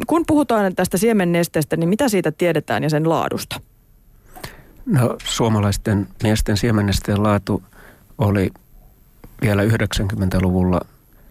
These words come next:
Speaker 2: maailman parasta, kun sitä vertailtiin tuloksiin muualta. Ja silloin sitten aloimme se-, selvittää, että onks tää totta ja voidaanko sitä verrata,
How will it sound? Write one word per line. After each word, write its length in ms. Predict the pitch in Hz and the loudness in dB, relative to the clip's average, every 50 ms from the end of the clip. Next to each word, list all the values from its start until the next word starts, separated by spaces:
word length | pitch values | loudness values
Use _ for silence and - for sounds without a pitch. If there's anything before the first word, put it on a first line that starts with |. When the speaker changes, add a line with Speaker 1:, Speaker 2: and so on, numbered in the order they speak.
| - - - - - - - - _ _ - | -20 -20 -20 -18 -18 -18 -18 -20 _ _ -2
Speaker 2:
maailman 480 | - 104 95 87 95 98 101 101 - - | 0 2 2 2 2 2 0 0 -2 -2
parasta, 600 | - 107 101 107 98 92 - - - 101 92 - - - _ _ - - - - | -2 0 0 2 0 0 0 -2 -2 -2 -2 -2 -4 -10 _ _ -20 -20 -8 -4
kun 180 | - 90 90 | -2 -2 -2
sitä 220 | - - - 101 90 | -2 0 0 0 2
vertailtiin 800 | 95 92 92 92 - 95 92 92 92 - 98 92 90 87 87 - - | 2 0 -2 -2 -2 0 0 0 -2 -2 0 0 0 0 -2 -4 -4
tuloksiin 680 | - 98 95 92 90 - - - - 90 85 90 95 - - | -2 0 0 0 0 -2 -2 -2 0 0 0 -2 -4 -6 -2
muualta. 600 | - 101 101 98 95 90 85 85 78 - - 82 - - _ _ - - - - - - - - - - - - - | 0 2 2 2 2 2 0 0 -2 -4 -6 -6 -6 -8 _ _ -20 -20 -20 -20 -20 -20 -20 -20 -20 -20 -20 -6 -2
Ja 260 | - 95 90 87 80 - - _ _ _ _ - - | 0 2 2 2 2 0 -4 _ _ _ _ -14 -8
silloin 580 | - - 104 101 95 92 92 90 87 90 95 - - _ _ _ _ _ _ _ _ - - | -4 -2 0 2 2 2 2 2 2 0 -2 -4 -10 _ _ _ _ _ _ _ _ -12 -6
sitten 640 | - - 98 95 - - - 101 95 95 101 101 - | -2 -2 -2 -2 -4 -4 -2 0 0 2 0 0 0
aloimme 360 | 104 104 104 104 104 107 107 | 0 0 0 0 0 0 0
se-, 240 | - 113 110 107 - - - | 0 0 0 0 -2 -4 -6
selvittää, 540 | - - 135 123 107 101 - - - 92 | -4 -2 -2 0 0 -2 -2 -2 -2 -2
että 280 | 95 92 - - 101 92 - - - - - - - - - - | -2 -2 -2 -2 -4 -4 -4 -6 -10 -12 -12 -12 -14 -8 -4 -4
onks 200 | 113 - - - | -2 -2 -2 -2
tää 160 | 104 95 95 | -2 -2 0
totta 480 | 92 107 104 - - - - - 90 - - - _ - - - _ _ _ _ - - - - - | 0 -2 -4 -4 -6 -6 -2 -2 -2 -2 -4 -10 _ -20 -20 -20 _ _ _ _ -20 -20 -10 -4 -2
ja 180 | 95 90 87 - - 160 | 0 0 0 -2 -4 -4
voidaanko 400 | 95 95 95 95 90 90 - - | -2 0 2 2 2 0 0 -4
sitä 240 | - - 92 90 87 - - _ _ - - - - 107 | -4 -2 -2 -2 -2 -4 -8 _ _ -20 -20 -8 -4 0
verrata, 380 | 104 104 101 98 90 92 - | 0 2 2 0 0 0 -2